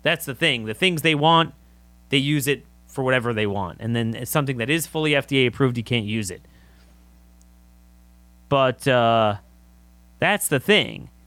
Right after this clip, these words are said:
Paxlovid now, this is out in the open that they're not using it. "I'm shying away from giving it to people who are very low risk, are not terribly ill," said Doctor Bruce Farber, chief of public health and epidemiology for Northwell Health.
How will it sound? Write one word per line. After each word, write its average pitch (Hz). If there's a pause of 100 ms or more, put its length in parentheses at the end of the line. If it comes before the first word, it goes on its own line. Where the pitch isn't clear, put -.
(320)
Paxlovid 175
now, 98 (160)
this 190
is 160 (120)
out 185
in 180
the 165
open 110 (1900)
that 139
they're 165
not 156
using 120
it. 82
"I'm 214
shying 247
away 240
from 170
giving 170
it 147
to 143
people 143
who 131
are 131
very 131
low 113
risk, 156 (300)
are 123
not 131
terribly 120
ill," 139 (1400)
said 147
Doctor 139
Bruce 135
Farber, 127
chief 147
of 110
public 131
health 127 (220)
and 123
epidemiology 123
for 110
Northwell 120
Health. 135